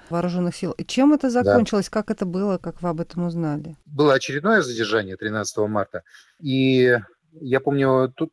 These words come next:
Speaker 2: тоже писали там протокол, изымали плакат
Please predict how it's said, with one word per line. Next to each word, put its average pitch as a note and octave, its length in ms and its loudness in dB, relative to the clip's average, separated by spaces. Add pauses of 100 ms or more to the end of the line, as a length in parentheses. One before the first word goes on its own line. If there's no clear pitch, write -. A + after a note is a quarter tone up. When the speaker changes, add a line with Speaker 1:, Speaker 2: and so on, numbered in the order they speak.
Speaker 2:
тоже B2 240 0
писали A#2 340 0
там A2 180 -2
протокол, F#3 680 0 (360)
изымали A#2+ 440 0
плакат B2 480 2